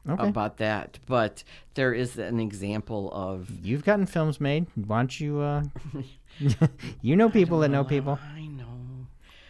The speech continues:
Speaker 2: I just, I just am, you know. But, yeah, y-, you can tell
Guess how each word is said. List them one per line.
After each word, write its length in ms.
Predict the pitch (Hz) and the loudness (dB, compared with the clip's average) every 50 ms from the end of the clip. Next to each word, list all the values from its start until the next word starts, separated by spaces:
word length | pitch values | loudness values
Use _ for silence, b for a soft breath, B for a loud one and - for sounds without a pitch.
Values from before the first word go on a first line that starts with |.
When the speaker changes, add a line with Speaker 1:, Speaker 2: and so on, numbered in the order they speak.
| b b b b b b b - - | b b b b b b b -18 -14
Speaker 2:
I 140 | 113 113 | -14 -12
just, 480 | 110 113 - 110 110 - - - - - - | -12 -12 -14 -14 -14 -16 -18 -20 -20 -20 -20
I 160 | - 104 104 | -16 -14 -14
just 380 | 101 101 104 104 - - - - - - | -14 -14 -14 -16 -16 -18 -20 -20 -16 -14
am, 260 | 101 95 92 87 - - - | -14 -14 -14 -14 -16 -16 -14
you 160 | 113 113 104 | -12 -10 -10
know. 280 | 98 95 95 101 101 - - - - | -10 -10 -12 -14 -16 -18 -18 -16 -10
But, 280 | - 127 117 117 - - - | -8 -8 -8 -8 -10 -16 -12
yeah, 300 | 147 147 156 139 104 76 | -6 -4 -2 -2 -2 -4
y-, 300 | 78 87 127 135 123 131 | -8 -12 -14 -16 -16 -16
you 220 | - 160 156 156 151 | -12 -8 -8 -8 -8
can 220 | 156 - 170 151 151 | -6 -6 -6 -6 -6
tell 440 | - 202 165 151 151 143 151 151 | -4 -2 0 0 0 0 -2 -6